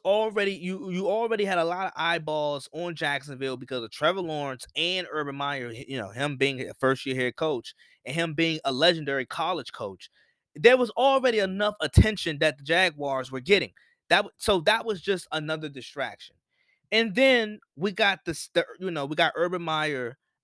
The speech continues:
at the bar after the Cincinnati loss. And then there's the leak footage and video. And then there's just more stuff where he kicked the punter. Very juvenile, very juvenile acts of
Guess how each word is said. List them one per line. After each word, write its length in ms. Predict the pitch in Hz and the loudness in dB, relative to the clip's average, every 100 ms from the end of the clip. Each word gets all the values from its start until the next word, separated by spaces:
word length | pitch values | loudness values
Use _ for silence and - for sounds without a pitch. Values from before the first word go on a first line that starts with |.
| 139 | -2
at 180 | 151 | -2
the 80 | 127 | -4
bar 640 | 104 147 160 135 110 101 104 _ | -4 2 4 6 4 0 -6 _
after 480 | 156 151 - 156 143 | 2 2 0 -2 -2
the 140 | 135 | -2
Cincinnati 680 | 123 - 156 - 139 127 113 | -6 -4 -6 -6 -6 -6 -6
loss. 520 | 101 101 - - - - _ _ _ | -10 -16 -18 -18 -20 -20 _ _ _
And 160 | 135 131 | -6 -4
then 140 | 135 | -2
there's 340 | 139 139 135 127 | 0 0 -2 -4
the 140 | 120 | -4
leak 260 | 131 143 - | -4 -4 -6
footage 520 | - 143 135 131 123 | -2 0 2 0 -4
and 160 | 117 113 | -10 -6
video. 560 | 147 135 135 127 123 - - - - | -2 2 2 4 2 -4 -20 -10 -2
And 120 | 190 | 4
then 140 | 233 | 4
there's 280 | 226 262 247 | 4 4 4
just 280 | 208 208 147 | 4 2 0
more 360 | 160 202 233 220 | -8 -2 -2 -2
stuff 520 | - - 202 156 - - _ | -2 4 6 6 2 -14 _
where 220 | - 170 156 | 2 4 4
he 180 | 147 - | 2 -2
kicked 340 | 254 254 _ | 0 0 _
the 60 | 170 | -6
punter. 520 | - 196 190 185 180 _ _ | -2 0 2 0 -2 _ _
Very 380 | 131 220 277 302 | -6 0 0 0
juvenile, 880 | 143 127 165 175 139 110 - - - _ _ _ | -4 -2 0 0 -4 -10 -12 -14 -18 _ _ _
very 360 | 127 202 240 240 | 0 4 4 2
juvenile 800 | 143 170 202 190 180 170 156 - | -4 -10 -10 -6 -2 -2 -2 -4
acts 500 | 143 147 - - - - _ _ | 0 0 0 -4 -6 -10 _ _
of 180 | 139 | -4